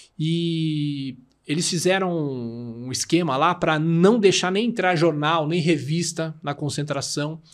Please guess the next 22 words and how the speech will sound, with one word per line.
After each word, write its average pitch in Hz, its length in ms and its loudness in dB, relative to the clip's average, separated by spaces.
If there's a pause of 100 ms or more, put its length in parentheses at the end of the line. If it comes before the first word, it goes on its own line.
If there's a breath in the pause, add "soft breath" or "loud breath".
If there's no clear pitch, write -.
(380 loud breath)
E 160 80 2
aí, 208 200 6
no 190 200 6
capítulo 208 480 0
que - 100 2
eu 170 100 6
conto 151 500 -4
um 107 340 -10
pouco 135 280 -4
sobre 139 220 0
a - 20 2
história 139 400 -2
das 120 180 -8
transmissões 147 580 -4
esportivas, 131 640 -6
né, 143 160 -6
da 120 140 -8
T 123 180 -6
V 139 180 0
e 147 60 0
do 127 120 -6
rádio, 135 500 -2